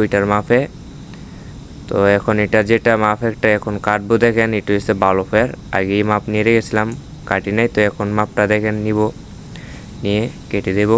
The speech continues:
এখন টেপটা পেঁচিয়ে নিলাম এক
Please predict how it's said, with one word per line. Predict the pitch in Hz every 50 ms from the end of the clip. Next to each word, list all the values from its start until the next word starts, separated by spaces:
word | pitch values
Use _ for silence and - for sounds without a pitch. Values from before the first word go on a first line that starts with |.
| 127 - - - - - - - - - - - - - - - - - - - - - - - - - - - - - - - - - - - - - - - - - - - - - - - - - - - - - - - - - - - - - - - - - - - - - - - - - - - - - - - - - - - - - - - - - - - - - - -
এখন | - - 101 90
টেপটা | 107 104 101 - 117 113 110
পেঁচিয়ে | 113 107 - - 107 104 104
নিলাম | 107 107 117 120 120 123 120 - - - - - -
এক | 117